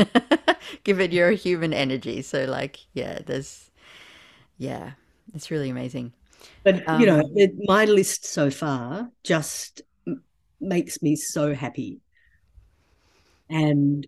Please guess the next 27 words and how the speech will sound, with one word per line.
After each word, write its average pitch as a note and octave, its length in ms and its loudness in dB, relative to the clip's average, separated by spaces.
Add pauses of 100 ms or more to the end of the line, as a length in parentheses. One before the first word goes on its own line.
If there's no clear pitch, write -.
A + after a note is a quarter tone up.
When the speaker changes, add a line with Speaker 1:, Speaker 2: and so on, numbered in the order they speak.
(100)
Speaker 2:
you F3 120 0
know, D3 260 2
the, E3+ 160 0
the, D3 380 0
the D#3+ 160 8
other E3 180 6
thing C#3 240 2
about C3+ 280 -2
it, C3 200 -10
there D#3+ 180 4
are E3 40 4
about E3+ 320 0 (180)
thirty, C3 640 -4 (1080)
there C#3 160 -6
are - 40 0
thirty-two C#3+ 720 -2
books - 440 -14
out A2 200 -14
there B2+ 160 -8
already B2+ 520 -12 (640)
in B2+ 160 -4
my C3 120 0
first - 360 -8
twenty B2+ 240 -6
months. - 640 -14 (420)
Um, C3+ 500 -4 (840)
and D#3+ 600 2